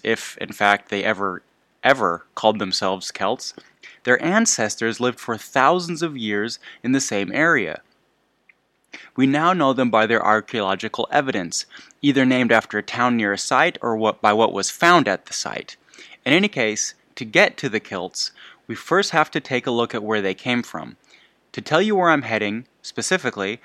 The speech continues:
I'll cover the Unyatitske culture, which we're talking twenty-three hundred to sixteen hundred B C, the Tumulus culture, sixteen hundred B C to twelve hundred B C,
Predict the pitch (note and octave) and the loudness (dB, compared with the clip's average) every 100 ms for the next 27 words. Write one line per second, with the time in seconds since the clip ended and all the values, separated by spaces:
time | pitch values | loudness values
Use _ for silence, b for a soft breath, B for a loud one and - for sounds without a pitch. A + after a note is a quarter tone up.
0 | B B A2+ - B2+ A2 A2+ b _ - | B B -6 0 0 2 0 b _ -4
1 | C#3+ D#3 E3 - D3 - C#3 - A2+ - | 0 0 0 -2 -6 -6 -8 -4 -6 -4
2 | B2+ D#3 - A#2 - - - - B2+ A#2+ | -4 -4 -4 -4 -4 -6 -10 -6 -6 2
3 | A2+ - A2+ G#2+ b b b b b b | 2 2 -6 -6 b b b b b b
4 | _ - D#3+ D#3+ - D3+ C3+ C#3+ C#3 C#3 | _ 2 4 4 2 -2 0 0 2 0
5 | C#3+ C#3 - A#2 - - - B2+ B2 B2 | 0 -4 -8 -4 -4 -6 -4 -4 0 0
6 | A#2 G#2+ A2+ A2 - G#2+ A2+ C3+ b b | 0 -2 -2 -2 -2 -2 -6 -8 b b
7 | b - - F3 F#3 D3 C3+ - B2+ A#2 | b -12 -4 0 2 2 0 -2 -2 0
8 | C#3+ D#3 D#3+ - - D3 - C#3+ A#2 C3 | -2 -2 -4 -10 -4 -4 -2 -4 -2 -2
9 | A#2 A#2+ G2 A2 - A2+ A2 B2+ b b | -2 -4 -4 -4 -2 -2 -4 -6 b b
10 | b - - - D3 - A#2+ A2 F#2+ G#2 | b -16 -6 2 2 4 -4 -4 -6 -8
11 | F#2 - G2 B2 | -8 -8 -6 -8